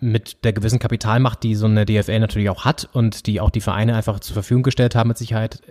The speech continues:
bewerkstelligen konnte, dass die jetzt so einen, so weiten Puffer aufgebaut haben, dass jetzt so ein bisschen wieder einfach drüber hinweggesehen wird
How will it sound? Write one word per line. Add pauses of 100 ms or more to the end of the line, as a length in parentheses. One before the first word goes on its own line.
(260)
bewerkstelligen
konnte,
dass
die
jetzt (320)
so
einen,
so
weiten
Puffer
aufgebaut
haben,
dass
jetzt (800)
so
ein
bisschen
wieder
einfach (340)
drüber
hinweggesehen
wird